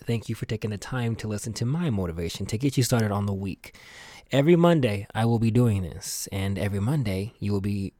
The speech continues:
tuning in. Um, I usually would like to do, like, a little thought, and that's what I wanna do. Um, I'm always open to suggestions, or if you wanna hear me talk on something that's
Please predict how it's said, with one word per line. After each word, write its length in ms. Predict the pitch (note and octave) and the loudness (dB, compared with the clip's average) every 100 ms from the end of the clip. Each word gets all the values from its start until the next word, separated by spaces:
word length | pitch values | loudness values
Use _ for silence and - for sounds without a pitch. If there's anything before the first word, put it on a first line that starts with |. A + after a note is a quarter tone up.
| - | -14
tuning 360 | - C#3 A2+ | -2 0 0
in. 420 | G#2+ C3 F#2 D#2 - _ _ _ - - - - - | -2 -2 -2 -8 -12 _ _ _ -20 -20 -20 -20 -2
Um, 360 | A2+ A2+ A2 | 2 2 2
I 140 | A2+ B2+ | 4 6
usually 300 | D3 D3+ D#3 | 8 8 8
would 100 | D#3 | 6
like 140 | C#3 | 6
to 100 | - | 4
do, 100 | C3 | 4
like, 160 | A#2+ A#2+ | 4 2
a 40 | |
little 200 | A#2+ G2+ | 0 -2
thought, 400 | - - A2 A#2+ - _ _ _ _ _ _ _ _ - - | -4 0 2 2 -4 _ _ _ _ _ _ _ _ -8 2
and 120 | B2+ | 4
that's 160 | A2+ B2 | 4 2
what 80 | |
I 60 | A2+ | 4
wanna 200 | A2+ A2 | 4 4
do. 400 | G2 A2 A#2+ B2+ | 4 4 4 2
Um, 320 | G#2+ G#2 G#2 | 0 0 2
I'm 120 | G2+ - | 0 2
always 240 | B2 A#2+ | 2 2
open 300 | - B2 A#2+ | 0 0 0
to 220 | A2 B2 A#2+ | 0 0 0
suggestions, 720 | A#2+ G#2+ A#2+ B2 - C#3+ C3 | -2 -4 -2 -2 4 4 4
or 160 | B2 | 2
if 140 | A#2 - | 0 0
you 60 | |
wanna 200 | B2 A#2 | 0 0
hear 280 | A2 A#2+ C#3 | -2 2 2
me 200 | B2+ A#2 | 2 0
talk 340 | - C3+ C3+ A#2 | -2 -2 -2 -2
on 140 | G#2 | -4
something 360 | - G#2 G#2 G#2 | -2 -4 -2 -2
that's 300 | G2+ G2 | -2 -4